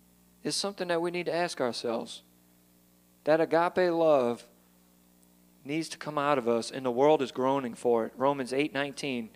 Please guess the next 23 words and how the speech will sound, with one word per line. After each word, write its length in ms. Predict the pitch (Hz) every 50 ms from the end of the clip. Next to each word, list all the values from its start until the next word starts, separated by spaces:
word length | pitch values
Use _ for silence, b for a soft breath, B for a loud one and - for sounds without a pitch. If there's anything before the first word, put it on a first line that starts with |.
| b b b b b b b b b _
"For 140 | - 151 147
the 80 | 139
creation 800 | 135 - - 147 143 143 143 151 170 175 - - - 180 175 170
waits 480 | 147 147 151 143 127 - - - - - - _ -
with 220 | 135 135 - - -
eager 320 | - 147 160 165 170 170 156
longing 460 | 147 143 143 143 135 127 117 113 110
for 160 | - - 143
the 240 | 123 127 117 110 - - -
revealing 640 | 123 123 117 107 120 147 156 156 160 160 156 156
of 160 | - - 123 117
the 80 | 113
sons 340 | - - - 143 139 135 123
of 120 | 123 113
God." 340 | 107 131 117 117 107 107 104 - - _ _ _ b b b b b b b b b b b b b _
The 100 | - 143
lease 400 | 135 139 151 175 190 208 196 - -
on 180 | 147 170 160 147
freedom 580 | - - - 160 175 180 165 151 139 131 127 - -
in 100 | 139 131
America 680 | 127 131 147 156 156 147 139 - - 131 117 113 - -
is 220 | - 131 113 104
up. 320 | 135 147 139 - - -